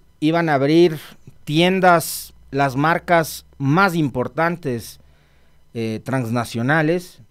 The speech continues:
¿no? De que iban a abrir N cantidad de, de empresas, eh, oficinas en Ecuador. Ahora se ha dicho de que viene Google, de que viene Amazon. Eh, Amazon es un espacio de venta en línea, ¿no? O sea, ellos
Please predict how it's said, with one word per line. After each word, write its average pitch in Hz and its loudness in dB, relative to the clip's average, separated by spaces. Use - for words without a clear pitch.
¿no? 127 -14
De 110 -14
que 113 -14
iban 123 -8
a 110 -8
abrir 117 -8
N 135 -4
cantidad 113 -6
de, 101 -8
de 120 -8
empresas, 117 -4
eh, - -20
oficinas 127 -2
en 117 -4
Ecuador. 131 0
Ahora 220 2
se 160 -2
ha 160 2
dicho 175 0
de 139 2
que 127 -4
viene 139 -4
Google, 143 -2
de 120 -6
que 113 -8
viene 127 -4
Amazon. 127 -6
Eh, - -20
Amazon 110 -8
es - -16
un 117 -14
espacio 107 -8
de 104 -4
venta 110 -8
en 110 -8
línea, 107 -6
¿no? 101 -12
O 104 -18
sea, 117 -18
ellos 104 -14